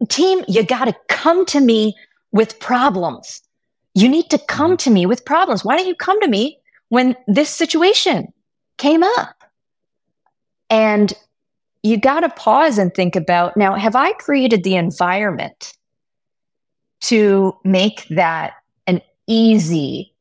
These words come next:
Speaker 1: decision for someone on my team? To come to me, to not be scared,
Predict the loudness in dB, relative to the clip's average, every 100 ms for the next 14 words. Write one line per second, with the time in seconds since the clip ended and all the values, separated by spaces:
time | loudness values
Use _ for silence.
0 | _ -4 -4 -2 -2 -4 -6 -12 -4 -4
1 | -2 -2 -2 -2 -2 -4 -6 -10 -12 -16
2 | _ -6 -4 0 0 2 2 0 0 -2
3 | -4 -2 -6 -2 0 0 0 -4